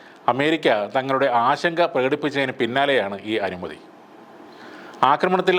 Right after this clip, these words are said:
ആശങ്ക പ്രകടിപ്പിക്കും, എന്നിട്ട് വീണ്ടും ആയുധങ്ങൾ നൽകും. ഇതൊരു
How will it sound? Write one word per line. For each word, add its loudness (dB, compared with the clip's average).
ആശങ്ക 0
പ്രകടിപ്പിക്കും, 0
എന്നിട്ട് 0
വീണ്ടും -2
ആയുധങ്ങൾ 0
നൽകും. -8
ഇതൊരു 4